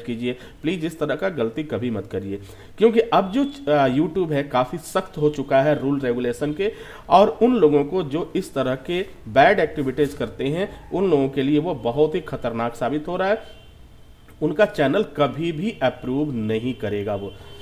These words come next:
तो ये जो है बहुत जल्दी ही हो जाएगा, आप बिल्कुल, आ, इसकी चिंता न करें, बहुत जल्दी आपका हो जाएगा। आप अपने वीडियो डालते रहें। निश्चित रूप से YouTube को इस बात को पता है कि वो आपका चैनल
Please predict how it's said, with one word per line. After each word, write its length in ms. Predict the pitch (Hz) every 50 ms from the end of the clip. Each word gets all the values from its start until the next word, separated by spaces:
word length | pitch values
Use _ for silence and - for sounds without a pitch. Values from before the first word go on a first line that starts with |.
| - - - - - - -
तो 360 | 180 190 214 233 226 233 - - - - -
ये 260 | 113 127 147 214 254
जो 180 | 220 196 233 220
है 180 | 190 160 165 - - - - - - - -
बहुत 300 | 123 175 196 240 233 165
जल्दी 240 | 165 160 160 185 202
ही 140 | 208 214 208
हो 200 | 165 151 170 170
जाएगा, 580 | 156 156 151 156 156 151 - 151 160 190 - - - - - - -
आप 240 | 127 135 139 131 120 127
बिल्कुल, 580 | 143 143 139 143 175 175 185 185 180 160 - -
आ, 180 | 120 123 123 117 - -
इसकी 240 | 143 143 - - 160
चिंता 360 | - - 123 123 117 143 139
न 120 | 131 123
करें, 260 | 113 - 117 143 214 269 - - - - - -
बहुत 240 | 117 127 143 170 156
जल्दी 260 | 135 123 123 123 147 143
आपका 260 | 131 127 - - 147
हो 120 | 143 139
जाएगा। 280 | 127 135 143 160 202 233
आप 280 | - - 135 131 131 -
अपने 220 | 131 120 - 143 147
वीडियो 320 | 120 113 113 123 139 147
डालते 380 | 131 - 107 110 113 113 165 165
रहें। 220 | 165 165 175 202 226 - - - - - - - -
निश्चित 340 | 160 190 - 269 262 -
रूप 120 | 190 175 175
से 200 | - - 208 190
YouTube 380 | 147 139 147 151 151 185 175 -
को 80 | 151
इस 180 | 143 139 139 -
बात 220 | 127 120 117 - -
को 100 | - 160
पता 320 | - - 117 - 151 156 160
है 200 | 143 127 - - - - - - - -
कि 120 | 151 170
वो 400 | 165 143 143 165 190 226 233 - -
आपका 300 | 127 131 - - - 170
चैनल 520 | 170 - - 143 131 131 151 160 175 202